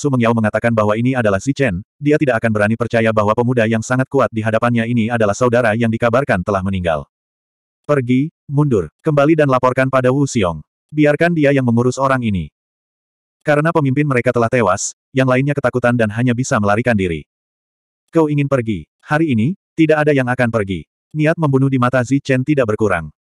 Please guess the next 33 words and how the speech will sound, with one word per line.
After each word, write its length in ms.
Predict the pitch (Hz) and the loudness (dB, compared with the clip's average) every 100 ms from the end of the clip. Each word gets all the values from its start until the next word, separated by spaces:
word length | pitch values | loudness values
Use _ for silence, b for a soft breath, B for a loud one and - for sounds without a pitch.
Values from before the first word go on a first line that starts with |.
| - | -10
Dia 240 | 151 156 | -2 0
menggunakan 480 | 175 147 123 120 139 | 2 0 0 0 0
gerakan 320 | 123 113 123 | 0 0 0
kakinya 360 | 123 120 135 123 | -2 -2 0 0
untuk 200 | 131 131 | 0 -2
maju. 400 | 113 95 92 76 _ _ _ _ _ | -2 -2 -4 -8 _ _ _ _ _
Aduh! 360 | - 147 123 98 _ _ _ _ _ - | -4 -2 0 -4 _ _ _ _ _ -4
Kepala 320 | 147 147 160 | 0 2 2
seorang 240 | 143 131 | 2 2
kultivator 480 | 139 131 131 123 131 | 0 0 0 2 2
dipenggal, 480 | 123 123 113 98 113 _ | 2 0 2 2 0 _
dan 160 | - 135 | -2 0
mayatnya 400 | 127 131 135 139 | 2 2 0 0
yang 80 | 123 | 0
tanpa 240 | 113 113 | 0 0
kepala 240 | 117 113 110 | 0 2 2
berguling 320 | 107 110 135 123 | 0 0 0 0
menuruni 400 | 117 107 113 117 | 0 2 0 0
aliran 320 | 117 123 113 | 0 2 0
sungai 400 | - 147 123 98 | -2 -2 0 0
pegunungan. 480 | 104 101 90 82 71 _ _ _ _ _ _ _ _ | -2 -2 -2 -4 -8 _ _ _ _ _ _ _ _
Ledakan. 560 | - 151 131 117 98 82 _ _ _ - | -2 0 2 0 -2 -4 _ _ _ -10
Jantung 320 | 147 147 165 | 0 2 2
kultivator 480 | 175 151 139 127 135 | 2 0 2 2 2
lain 240 | 123 120 | 2 2
meledak 240 | 131 113 110 | 2 0 0
oleh 240 | 107 107 | 0 -2
Zichen, 480 | 147 151 131 87 90 _ 139 | -2 0 0 -2 -6 _ -2
dan 160 | 120 | 2
bola 160 | 110 127 | 4 2
matanya 400 | 123 135 139 98 | 2 0 0 -2
hampir 320 | 110 113 120 | -2 -2 -2
jatuh. 320 | 104 95 82 | -2 -2 -4